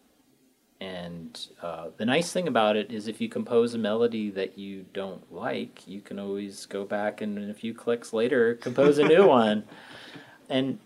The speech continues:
Speaker 1: sometimes I've had students create a melody that wasn't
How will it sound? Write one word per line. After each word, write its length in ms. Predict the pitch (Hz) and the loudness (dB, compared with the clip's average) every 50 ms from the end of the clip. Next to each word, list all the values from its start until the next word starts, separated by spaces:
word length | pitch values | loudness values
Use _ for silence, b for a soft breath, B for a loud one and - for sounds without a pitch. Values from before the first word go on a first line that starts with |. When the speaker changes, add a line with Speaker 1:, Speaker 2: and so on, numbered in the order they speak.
| _ | _
Speaker 1:
sometimes 480 | - - - 143 165 175 156 135 127 127 | -8 -4 -4 0 4 6 6 6 6 6
I've 80 | 117 | 6
had 260 | 120 127 120 120 - - - _ | 8 6 6 6 4 -2 -14 _
students 920 | _ - - - - - - 131 127 123 120 113 - - - - - - - _ _ _ _ _ _ _ _ _ | _ -18 -16 -16 -8 0 2 2 2 2 2 -2 -4 -8 -12 -12 -14 -16 -20 _ _ _ _ _ _ _ _ _
create 340 | - - - 151 143 139 135 | -14 -2 2 4 6 6 6
a 40 | 131 | 6
melody 380 | 127 120 117 113 113 117 113 110 | 6 8 8 8 8 6 4 4
that 260 | 107 107 107 - - | 2 2 2 0 -6
wasn't 540 | 107 127 135 143 143 139 123 120 117 110 | -12 -4 0 2 2 2 2 0 0 -2